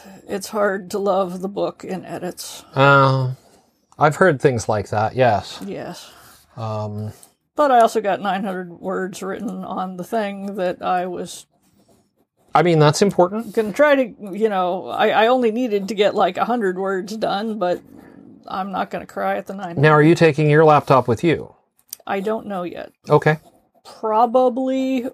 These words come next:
Speaker 1: but mine is much less of a honking beast than yours.
Speaker 2: It's literally the same map model.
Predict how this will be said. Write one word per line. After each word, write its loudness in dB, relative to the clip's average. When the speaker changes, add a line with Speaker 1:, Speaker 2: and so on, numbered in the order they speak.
Speaker 1:
but 0
mine -4
is -4
much -6
less 0
of -6
a -4
honking -6
beast -8
than 0
yours. -6
Speaker 2:
It's 2
literally 6
the 6
same 2
map 0
model. -2